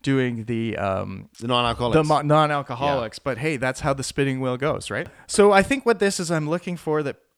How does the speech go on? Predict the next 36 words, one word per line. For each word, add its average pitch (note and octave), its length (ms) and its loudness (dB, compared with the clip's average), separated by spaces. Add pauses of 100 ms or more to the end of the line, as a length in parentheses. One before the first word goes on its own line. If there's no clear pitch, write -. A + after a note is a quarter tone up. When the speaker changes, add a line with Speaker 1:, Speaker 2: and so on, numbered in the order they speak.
Speaker 1:
people F3 280 -6
are D3 40 -6
gonna D3+ 200 -6
be C#3+ 120 -6
starting C3 420 -4
to - 140 -12
use A#2 300 -8
unique A2+ 280 -8
flavors. F#2 580 -10 (280)
So C#3+ 180 -6
they're C3 140 -4
gonna C#3+ 220 -8
start C#3 220 -8
bringing C3+ 380 -12
in A#2+ 520 -10
a B2 120 -16
sort A#2+ 240 -10
of, B2 180 -12
like, A2 440 -10 (460)
a B2+ 60 -8
good B2+ 220 -6
sample A#2 420 -6
would G#2+ 120 -14
be, A2 120 -12
like, F#2+ 320 -10
lavender, F#2+ 680 -6
rosemary, G2 720 -10
hibiscus, F#2+ 680 -12 (420)
chamomile, A#2+ 580 -6 (220)
infusing D3+ 400 -8
those C3 240 -8
flavors G2+ 440 -8
into G#2+ 280 -12
foods, - 480 -12
you G#2+ 80 -8
know? G2+ 240 -10